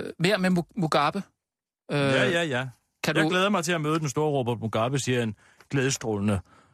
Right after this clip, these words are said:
Speaker 2: kronprins.
Speaker 1: Ja, så kører vi med den.
Speaker 2: Skal vi
Speaker 1: Så
Speaker 2: ikke gøre det?
Speaker 1: Jo, så må vi genbruge lidt i, i den her nyhedsudsendelse.
Speaker 2: Jamen,
Speaker 1: Et
Speaker 2: det
Speaker 1: halvt
Speaker 2: kan vi
Speaker 1: minut nu.
Speaker 2: sagtens.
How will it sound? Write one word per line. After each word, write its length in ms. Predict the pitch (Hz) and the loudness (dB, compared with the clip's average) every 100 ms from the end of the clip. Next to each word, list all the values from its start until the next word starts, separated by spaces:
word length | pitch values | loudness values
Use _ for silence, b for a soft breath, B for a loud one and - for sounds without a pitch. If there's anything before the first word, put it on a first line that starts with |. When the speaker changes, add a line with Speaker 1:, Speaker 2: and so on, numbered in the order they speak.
| b - | b -4
Speaker 2:
kronprins. 460 | 113 107 98 - - _ _ _ _ _ _ _ 120 | 0 0 0 -4 -12 _ _ _ _ _ _ _ -2
Speaker 1:
Ja, 140 | 120 - - | -2 -4 -4
så 140 | 175 | 0
kører 160 | 185 185 | 4 4
vi 80 | 175 | 4
med 100 | 139 | 2
den. 200 | 127 - _ _ _ _ | 0 -4 _ _ _ _
Speaker 2:
Skal 120 | - 156 | -4 0
vi 20 | |
Speaker 1:
Så 60 | |
Speaker 2:
ikke 140 | 180 214 | 2 2
gøre 100 | 214 | 2
det? 140 | 208 | 2
Speaker 1:
Jo, 120 | 151 | 2
så 120 | 151 190 | 0 0
må 80 | |
vi 100 | 180 | -2
genbruge 380 | 165 175 180 170 | 0 0 2 0
lidt 180 | 147 147 | 0 -4
i, 40 | |
i 220 | 160 160 147 | -4 -2 0
den 140 | 151 | 2
her 100 | 147 | 2
nyhedsudsendelse. 640 | 143 135 139 131 123 135 - _ - _ _ _ _ _ _ - - _ _ | 2 0 -2 -4 -2 -4 -8 _ -20 _ _ _ _ _ _ -20 -20 _ _
Speaker 2:
Jamen, 100 | - | -2
Speaker 1:
Et 40 | 170 | 2
Speaker 2:
det 60 | |
Speaker 1:
halvt 140 | 175 185 | 2 2
Speaker 2:
kan 80 | 151 | 2
vi 40 | |
Speaker 1:
minut 140 | 143 139 | 2 0
nu. 160 | 123 | -2
Speaker 2:
sagtens. 140 | - | -4